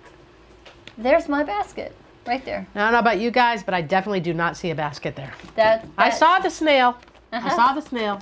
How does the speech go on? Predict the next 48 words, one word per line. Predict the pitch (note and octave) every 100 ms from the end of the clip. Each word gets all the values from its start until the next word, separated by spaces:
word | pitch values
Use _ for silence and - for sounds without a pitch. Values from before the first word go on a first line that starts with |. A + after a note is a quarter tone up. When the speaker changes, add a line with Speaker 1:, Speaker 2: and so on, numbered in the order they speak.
| - - -
Speaker 2:
Don't | G3 G3
see | G#3
the | G3
basket. | D#3+ C3+ - - - - -
Speaker 1:
That | A3 -
I | G3+ G#3+
saw, | G#3 - B3 A#3 A3+ A3+ A#3 - -
I | G3+ G3+
saw | - A#3+ A#3
my | A3+
basket | A3 G#3 G3+ - G#3
by, | F#3+ F#3 - -
by | F#3+ F3+
this | G3+ G3
shape | - F#3 -
right | F3
here. | F3+ D#3+ E3 -
There, | G3+ G3+
there's, | G3 A3 A3 -
there's, | A3 A#3+ - -
that's, | G#3+ A3 A3 - -
that | A3+
Speaker 2:
And |
Speaker 1:
was | A3+ F#3+
Speaker 2:
this |
Speaker 1:
it. | B3+
Speaker 2:
is, | A#3 - - - _ - - -
what | F#3+ G3+
is | F#3
this | E3 D#3+
template? | E3 D3 C#3+ - - - -
Speaker 1:
This | A3 A3+
is | D4+
Grandma's | C4+ B3 B3 A#3 A3+
fan. | - D#4 E4+ - A3+ - - - -
This | B3+ C4
is | D#4
the | D4+ B3+
one | A#3 A#3
that | G#3
Maureen | G#3 G3+ F#3+ F#3
Welch | A3 E4 -
had | F#3
brought | D#3 D3
in. | - - E3+ D#3
Speaker 2:
There | D3
you | D3
go. | -